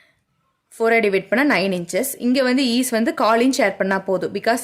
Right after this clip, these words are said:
இங்க வந்து ஸ்லிட்டு வந்து ஓப்பனா இருக்கும். அது கால் இன்ச் மட்டும் ஈஸ் வச்சா போதும். நீங்க வந்து ஏ லைன் ஸ்டிச் பண்ற மாதிரி இருந்துச்சு அப்படின்னா, இங்க எந்த அளவுக்கு ஈஸ் வச்சிருக்கீங்களோ, அதே ஈஸ் வந்து இந்த ஹிப் ரவுண்ட்லயே வைக்கணும். இப்ப இங்க வந்து கால் இன்ச் தான் இது பண்ணிருக்கேன்.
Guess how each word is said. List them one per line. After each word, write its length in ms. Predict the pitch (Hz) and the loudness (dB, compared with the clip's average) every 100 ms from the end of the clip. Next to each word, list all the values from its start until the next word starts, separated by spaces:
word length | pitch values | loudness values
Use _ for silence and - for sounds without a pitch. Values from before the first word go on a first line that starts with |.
| 220 | -2
இங்க 120 | 202 | 0
வந்து 140 | 190 269 - | -2 -2 -6
ஸ்லிட்டு 260 | 233 294 247 | -4 -2 0
வந்து 160 | 220 233 | 2 2
ஓப்பனா 240 | 202 208 190 | 2 0 0
இருக்கும். 300 | 175 - 233 247 | -2 -2 -2 0
அது 120 | 185 - | -2 0
கால் 180 | 214 233 | 0 2
இன்ச் 120 | 233 220 | 0 -2
மட்டும் 200 | 190 294 208 | -2 -2 -4
ஈஸ் 120 | - 180 | -4 -6
வச்சா 200 | 202 180 180 | -4 -4 -4
போதும். 280 | 165 196 370 _ - - - _ 226 | -4 -4 -4 _ -20 -20 -20 _ -4
நீங்க 140 | 226 226 214 | 0 2 2
வந்து 120 | 269 247 | 2 2
ஏ 40 | 262 285 | 2 2
லைன் 160 | 285 277 | 0 -2
ஸ்டிச் 240 | 247 - 240 | -4 -2 -2
பண்ற 180 | 220 220 | 0 0
மாதிரி 140 | 240 277 | 2 0
இருந்துச்சு 320 | 220 214 262 233 | -2 -4 -2 -2
அப்படின்னா, 260 | 190 214 285 | -2 0 2
இங்க 380 | 240 240 247 - - | 2 2 -2 -4 -4
எந்த 160 | 233 262 | -2 2
அளவுக்கு 260 | 269 277 254 | 0 0 -4
ஈஸ் 120 | 247 226 | -2 -4
வச்சிருக்கீங்களோ, 540 | 233 220 226 196 262 285 | -4 -4 -4 0 0 2
அதே 180 | 196 233 262 214 | 2 2 0 -2
ஈஸ் 120 | 226 196 | -4 -2
வந்து 140 | 254 254 | 0 0
இந்த 160 | 214 208 214 | 0 -2 -4
ஹிப் 220 | 226 - 247 | -12 -4 -2
ரவுண்ட்லயே 320 | 214 202 262 | -2 -2 -2
வைக்கணும். 320 | 180 175 160 - _ _ _ - | -4 -6 -10 -14 _ _ _ -20
இப்ப 160 | - 339 | -6 0
இங்க 220 | 269 233 | 2 2
வந்து 140 | 214 233 | 2 0
கால் 280 | 269 202 196 | 0 2 0
இன்ச் 120 | 196 202 | 0 0
தான் 120 | 220 180 170 | 0 0 -2
இது 100 | 175 | -2
பண்ணிருக்கேன். 440 | 175 165 160 160 | -4 -4 -4 -8